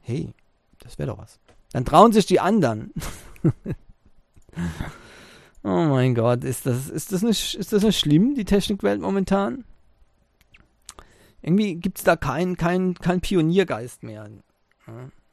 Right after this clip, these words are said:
Könnt ihr euch noch an die, an die achtziger, neunziger, neunziger erinnern, wo, wo die Geräte, äh, oder wo die Firmen Geräte rausgebracht haben,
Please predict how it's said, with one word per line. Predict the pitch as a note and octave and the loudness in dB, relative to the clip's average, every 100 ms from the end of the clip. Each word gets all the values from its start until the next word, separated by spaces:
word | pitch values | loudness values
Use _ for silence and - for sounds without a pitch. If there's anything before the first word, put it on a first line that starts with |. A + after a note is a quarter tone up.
| _ _ | _ _
Könnt | C3+ D#3+ | -4 0
ihr | |
euch | E3+ | 0
noch | G3 E3+ | 0 -2
an | D#3 | 0
die, | E3 D3+ - - - - | 0 0 -4 -10 -20 -8
an | C3+ | -6
die | - | -2
achtziger, | C3+ - G3+ D3+ | -2 -2 0 2
neunziger, | C#3 D3+ G3+ F#3+ - | 2 0 0 -4 -4
neunziger | F3+ E3 E3+ F#3+ F#3+ | -2 0 -2 -4 -6
erinnern, | G3+ G3+ E3+ | -2 -2 0
wo, | D3+ D#3+ D#3 | 0 0 0
wo | D3+ D3+ D3+ | 2 2 0
die | - D3 | -4 -2
Geräte, | C#3+ B2+ B2+ D#3 F3+ D#3 D3+ D3 D#3+ - | -2 0 -2 0 -2 -2 -4 -6 -8 0
äh, | |
oder | C3+ C#3 | 0 0
wo | C#3 | -4
die | C3 | -4
Firmen | - E3+ F#3 F#3 | 2 2 2 0
Geräte | B2+ A#2+ D3+ F#3 | 0 0 2 2
rausgebracht | F3 - E3+ - D3 - F#3 | 2 0 -4 -2 -4 -4 -2
haben, | F3+ F3 F3+ | 0 0 -2